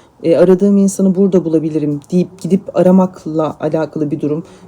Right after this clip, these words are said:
e, söz konusu değil. "Her şeyin bir zamanı var." cümlesi bu yüzden çok kıymetli. Sen bir kendini gerçekleştir, zaten her şeyin zamanı var.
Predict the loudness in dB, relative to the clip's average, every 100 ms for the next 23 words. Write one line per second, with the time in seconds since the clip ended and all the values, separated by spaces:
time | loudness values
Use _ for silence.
0 | -2 -2 0 -4 -4 -8 -8 -10 -6 -6
1 | -4 -6 -6 -6 -4 -4 -4 -4 -4 0
2 | 0 0 -4 -12 -2 4 4 2 -4 2
3 | 4 4 0 -4 -4 -6 -4 -4 -4 -6
4 | -10 -12 -12 -20 -20 -20 _ _ -20 -4
5 | -2 0 2 4 6 8 6 6 2 -4
6 | -4 -6 -4 -8 -2 -2 0 -2 -2 -2
7 | -2 0 -2 -2 -4 -8 -10 -14 -18